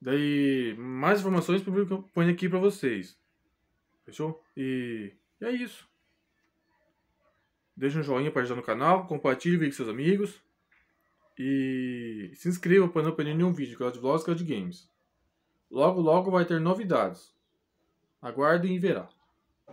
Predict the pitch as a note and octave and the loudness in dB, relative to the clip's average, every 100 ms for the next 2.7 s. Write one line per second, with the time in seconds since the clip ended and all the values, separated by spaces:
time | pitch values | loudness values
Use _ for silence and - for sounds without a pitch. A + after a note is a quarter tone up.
0 | - _ _ _ G2+ C3+ D3+ - _ _ | -20 _ _ _ -14 -10 -10 -12 _ _
1 | _ _ _ _ _ - E3 E3+ D3+ A#2 | _ _ _ _ _ -10 -6 -2 -2 -4
2 | - C#3+ C#3+ D#3+ D#3 G2+ | -6 -8 -4 -4 -4 -12